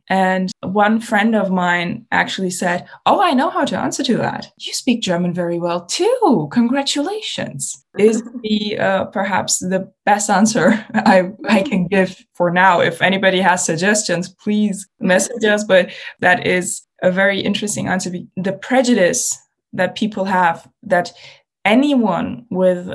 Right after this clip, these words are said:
Speaker 1: um, a background of migration has not learned German as their mother language or
Speaker 2: Mm-hmm.
Speaker 1: has not, uh, learned it sufficiently is a very interesting prejudice because it, uh, also derives out of their, of how they see us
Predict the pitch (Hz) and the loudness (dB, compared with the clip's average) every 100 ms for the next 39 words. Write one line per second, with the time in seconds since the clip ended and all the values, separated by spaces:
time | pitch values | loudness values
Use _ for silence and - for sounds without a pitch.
0 | 180 175 175 - _ - 180 196 226 247 | -4 -4 -4 -8 _ -2 0 2 0 0
1 | 202 185 196 185 190 196 208 - 175 170 | -2 0 -2 -4 -4 -4 -4 -4 -4 -4
2 | 180 _ 202 185 202 214 240 233 202 202 | -8 _ -4 0 2 4 2 0 -2 0
3 | 196 202 196 190 175 180 - 180 175 180 | 0 -2 -2 -2 -2 -6 -4 -4 0 0
4 | 180 180 180 175 185 185 190 - - 175 | 0 0 0 -2 -4 -6 -8 -10 -6 2
5 | 175 180 - - 190 196 190 185 185 - | 2 2 -4 -6 -6 -4 2 2 2 -4
6 | - - 185 180 180 - 185 180 185 185 | -10 0 2 2 0 0 0 2 0 -2
7 | - 185 - 240 208 180 - 160 151 - | -4 -6 0 0 0 -4 -6 -10 -10 -16
8 | _ 208 202 185 190 196 - 214 214 202 | _ -2 -2 2 4 4 2 0 -2 -4
9 | - 180 180 185 180 170 170 - 185 175 | -8 -8 -6 -4 -4 -6 -6 -8 -6 -4
10 | 170 - - 185 - 185 190 175 175 175 | -6 -8 0 0 4 2 0 -4 -2 0
11 | 180 180 - _ - 185 196 185 180 165 | -2 -4 -12 _ 0 2 4 0 -2 0
12 | 170 185 190 - 185 165 - 208 233 190 | 0 0 -2 -4 -4 -4 -4 0 0 2
13 | 185 185 - - 202 190 - 196 196 196 | 0 0 -4 -6 -4 -6 -2 2 4 2
14 | - | -4